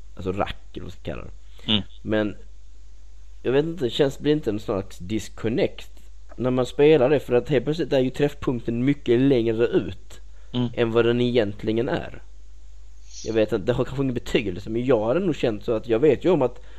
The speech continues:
Speaker 1: sensorn sitter ju i mitten på handtaget
Speaker 2: Mm.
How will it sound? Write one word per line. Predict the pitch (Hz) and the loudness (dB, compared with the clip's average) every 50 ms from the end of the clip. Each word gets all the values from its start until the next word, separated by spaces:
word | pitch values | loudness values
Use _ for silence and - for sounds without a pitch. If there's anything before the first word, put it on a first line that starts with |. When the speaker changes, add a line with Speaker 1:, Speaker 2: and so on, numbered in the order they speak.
| - - - - | -12 -12 -12 -12
Speaker 1:
sensorn | - - - 143 147 156 147 - - 110 104 107 | -4 2 4 6 6 6 4 0 -2 -4 -4 -2
sitter | - 233 190 - - 151 | -2 -2 -2 0 2 2
ju | 143 139 - - | 4 4 2 0
i | 135 135 | -4 -6
mitten | 123 - 139 151 165 - - - - - 123 113 | -4 0 2 4 4 2 2 0 -2 0 0 4
på | 104 113 | 4 4
handtaget | 127 139 135 147 147 - - 117 - - 87 101 139 180 - - - - - - - - - - - | 4 4 4 2 2 0 2 0 2 2 0 -2 -2 -4 -6 -8 -12 -12 -12 -12 -12 -12 -10 -6 0
Speaker 2:
Mm. | 123 117 110 | 0 0 0